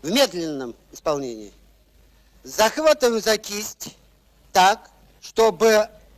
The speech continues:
большой палец одноименной руки находился на основании большого пальца напарника. Протаскивая руку, выводя напарника из равновесия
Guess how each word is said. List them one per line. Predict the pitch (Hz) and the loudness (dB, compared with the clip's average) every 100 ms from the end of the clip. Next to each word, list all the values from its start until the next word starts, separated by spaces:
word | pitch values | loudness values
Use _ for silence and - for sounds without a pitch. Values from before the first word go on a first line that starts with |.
| - | -4
большой | 139 214 208 285 302 | 0 0 0 -4 -6
палец | - 202 175 180 208 214 - - _ _ | -4 2 4 4 0 -6 -12 -20 _ _
одноименной | 170 175 208 214 214 214 214 214 | -2 0 -2 0 0 0 0 -2
руки | 214 - 220 220 - _ _ _ _ _ _ _ _ _ _ _ | -2 -6 -4 -4 -6 _ _ _ _ _ _ _ _ _ _ _
находился | 165 233 277 320 302 | 0 0 2 -2 -2
на | 277 | -4
основании | 247 247 269 285 | -2 0 0 0
большого | 262 247 254 | 0 2 0
пальца | 247 233 233 247 | 4 2 2 -2
напарника. | 247 196 156 135 147 151 147 - _ - - - _ _ _ _ _ _ | -2 0 0 -2 -12 -12 -14 -16 _ -20 -20 -20 _ _ _ _ _ _
Протаскивая | 226 226 247 254 - - 294 294 - - 269 277 277 277 | -8 0 2 0 -2 -2 -2 -4 -10 -12 -2 2 2 0
руку, | 285 269 269 | -6 -8 -6
выводя | 262 262 269 269 247 170 - _ _ _ _ _ _ _ _ | -4 -2 0 2 0 0 -6 _ _ _ _ _ _ _ _
напарника | 202 240 254 254 247 247 | -10 -8 -4 -4 -6 -8
из | 247 | -6
равновесия | 262 277 302 320 302 - 170 98 | -4 -2 -2 -2 -4 -4 -8 -8